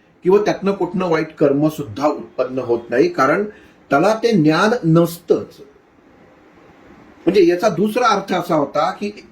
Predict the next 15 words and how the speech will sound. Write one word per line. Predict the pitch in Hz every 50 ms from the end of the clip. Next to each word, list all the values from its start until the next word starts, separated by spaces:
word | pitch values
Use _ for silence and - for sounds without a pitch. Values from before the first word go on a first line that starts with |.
| -
तुम्ही | - 165 185 214
ज्ञानी | 226 208 165 151 151 156 170 214 277
असणं | 285 214 - - - 202 190
आवश्यक | 170 156 156 151 - - 156 143 139 139
आहे. | 127 127 - - - - - - - - _ -
अज्ञानात | 139 139 143 156 170 202 226 247 269 277 247
आपण | 226 202 214 208
म्हणतो | 190 180 160 147 147 160
ना | 156 160
की | - - - -
अज्ञानात | 147 139 143 151 170 180 180 185 190 220 254 247 - - _ -
अनावधानाने | 156 170 175 175 180 170 170 156 156 151 156 156 156 165
झालेली | 156 147 135 131 135 143 143 147 165 160 -
एखादी | 139 143 - - - 151 156 151 165
गोष्ट | 175 160 175 202 202 - - - _ 143